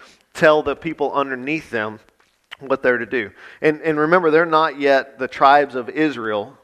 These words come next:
We don't, we haven't gotten to that point yet. That happens after they're freed from Egypt. But still, even though they're not divided into tribes yet, there's still this idea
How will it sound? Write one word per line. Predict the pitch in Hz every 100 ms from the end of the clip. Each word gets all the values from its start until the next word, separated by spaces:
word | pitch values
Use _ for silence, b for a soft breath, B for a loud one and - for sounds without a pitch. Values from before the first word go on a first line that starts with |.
| _
We | 143
don't, | 143 120 131
we | 143
haven't | 139 139
gotten | 131 135 139 131
to |
that | 113 113 -
point | 131 117
yet. | 120 120
That | 127
happens | 135 131 135 -
after | 123 135 - 127 117 B B B 123
they're | 120 120
freed | - 135 127
from | 123 113
Egypt. | 143 160 160 120 110
But | 131 131
still, | - - 170 175 143 120 - _ 156
even | 160 180
though | 160 143
they're | 139
not | 135 131 117 _ -
divided | 117 123 127 123 113
into | 113 -
tribes | 139 143 120
yet, | 113 -
there's | -
still | - - 147
this | 131 113
idea | - 117 113 120 110